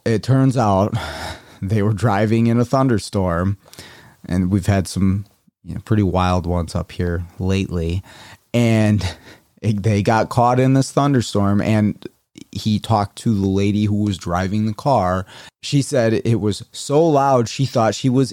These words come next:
in the thunderstorm. <laughs> Well, yeah, I think she was.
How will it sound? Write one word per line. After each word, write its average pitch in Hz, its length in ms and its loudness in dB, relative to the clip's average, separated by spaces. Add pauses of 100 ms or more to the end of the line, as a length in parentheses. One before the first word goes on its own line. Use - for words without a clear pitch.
(120)
in 160 300 4
the 117 140 2
thunderstorm. 101 1080 -2
<laughs> - 420 -18
Well, 123 300 0 (200)
yeah, 131 160 2
I 127 100 2
think 160 220 0
she 139 140 -2
was. 110 420 0